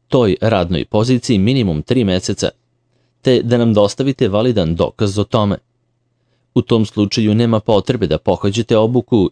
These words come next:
i da je plaćate, već samo izlazite na ispit i plaćate propisanu nadoknadu za to. Cena kursa za ložača kotlova na čvrsto gorivo je po dogovoru.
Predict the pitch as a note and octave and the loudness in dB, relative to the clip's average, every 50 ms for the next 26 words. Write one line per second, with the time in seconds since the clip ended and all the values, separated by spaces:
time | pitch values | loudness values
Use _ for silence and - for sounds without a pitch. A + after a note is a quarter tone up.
0 | - - A2+ A2 - G2+ G#2+ G2+ F#2 F2+ - G#2+ F#2+ F2 F2 - G#2 - - - | -2 -2 -2 -2 0 0 0 0 0 0 0 0 -2 -2 -2 -2 -4 -4 -4 -6
1 | - _ _ _ _ _ _ _ _ _ - G#2+ G#2 A#2 A2 - - - - - | -8 _ _ _ _ _ _ _ _ _ -10 -2 -2 -2 -2 -2 -6 -10 -6 -4
2 | C3 A#2+ D3 D3 B2 G2+ F#2 F2 G#2+ G#2 G#2 A2 B2 A#2 - G#2+ F2+ C#2+ B1 _ | -2 0 0 2 2 0 0 0 0 0 0 0 -2 -2 -2 -2 -2 -4 -6 _
3 | - - G2+ E2+ - - - B2 - - C3 G#2 - A#2+ A2 A2+ - - B2+ - | -6 -4 -4 -4 -4 -6 -8 -6 -4 -4 -4 -2 0 -2 -2 -2 -2 -4 -2 -2
4 | C3 - - A#2+ A#2 - - B2+ - - B2 A2+ A2+ G#2+ - - G2+ G#2 G2+ E2 | -2 -2 -2 -4 -4 -2 -2 -4 -2 -2 -2 -2 0 -2 -2 -2 -2 0 0 0
5 | D2+ F2 E2 - - D#2 C#2 D2 D#2 D#2 E2+ D#2 - - F2 - - _ _ _ | -2 -4 -6 -6 -6 -8 -6 -6 -8 -8 -8 -8 -4 -4 -4 -4 -4 _ _ _
6 | _ _ _ _ _ _ _ _ _ _ _ _ _ _ _ _ _ - - B2+ | _ _ _ _ _ _ _ _ _ _ _ _ _ _ _ _ _ -6 -2 -2
7 | G#2+ F#2+ F2 C#2+ - - - B2+ B2+ A#2 A#2+ - - G2 E2+ F#2 G2+ C3 C3 C3 | 0 0 -2 -4 -6 -4 -2 0 0 0 0 -2 -2 -2 -2 0 0 0 0 2
8 | A#2 G2 A2+ A#2+ B2 - A2+ G2 - G2 G2 - - C#3+ B2 G#2 E2+ C2 A#1 - | 0 0 0 0 0 -2 -4 -2 0 0 -2 0 0 -2 0 0 -2 -4 -6 -8
9 | - - B2+ C3 B2+ - - A2 E2+ E2 G2 A2+ C3+ C3+ B2 A#2 F#2+ D#2+ D#2 - | -4 -4 -2 -2 -2 -4 -4 -4 0 0 0 0 0 0 0 2 0 0 -2 -2
10 | - G2 E2+ F2+ F2+ F2 E2 F#2+ F#2+ G2 F#2 E2+ C2 | -2 -2 0 2 0 2 2 2 2 2 2 2 0